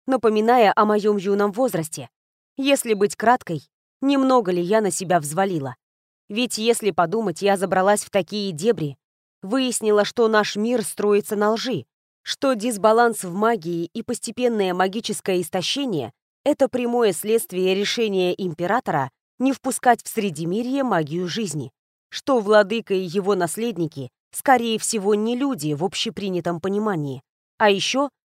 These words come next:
что моя мать, скорее всего, первый враг империи, учитывая ее связи и ее странные записки ко мне из темницы под дворцом. И все это на фоне того, что я энергомаг,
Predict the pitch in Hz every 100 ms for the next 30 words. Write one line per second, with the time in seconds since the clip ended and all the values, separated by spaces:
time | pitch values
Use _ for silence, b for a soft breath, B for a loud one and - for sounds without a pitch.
0 | - - 277 208 196 185 233 269 - _
1 | - - 262 247 208 - - 165 254 -
2 | 233 214 220 180 180 160 190 185 240 170
3 | 135 - _ _ - 254 - 240 208 196
4 | 190 196 190 180 - 226 240 156 127 _
5 | _ _ - 254 220 208 226 - 240 226
6 | 185 170 165 165 233 - 185 - 156 180
7 | 247 - _ _ 269 240 - 202 175 165
8 | 175 175 156 151 175 - 156 123 _ _
9 | _ _ _ 262 262 - 233 208 269 190
10 | 180 185 254 240 208 196 196 247 - 208
11 | 220 220 190 196 160 160 214 277